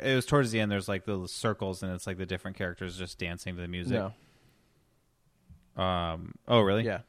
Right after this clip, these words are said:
Speaker 2: I think I was, like, talk-, I
Speaker 1: So,
Speaker 2: was
Speaker 1: yeah.
Speaker 2: talking to people at that point.
Speaker 1: Gotcha. So at the end, like,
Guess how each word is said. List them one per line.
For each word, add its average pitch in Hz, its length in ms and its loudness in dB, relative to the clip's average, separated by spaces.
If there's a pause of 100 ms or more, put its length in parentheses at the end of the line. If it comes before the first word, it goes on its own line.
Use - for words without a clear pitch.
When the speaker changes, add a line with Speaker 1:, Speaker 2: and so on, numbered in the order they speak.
(240)
Speaker 2:
I 123 60 -2
think 156 160 6
I 135 60 10
was, 117 140 2
like, 113 120 0
talk-, 113 320 4
I - 40 0
Speaker 1:
So, 120 40 6
Speaker 2:
was 143 80 8
Speaker 1:
yeah. 117 100 8
Speaker 2:
talking 104 200 2
to 101 60 -2
people 101 260 -4
at 87 60 0
that 95 140 -4
point. 104 220 -4 (1080)
Speaker 1:
Gotcha. 104 300 6
So 120 200 2
at 113 200 4
the 131 120 4
end, 143 180 6
like, 113 220 2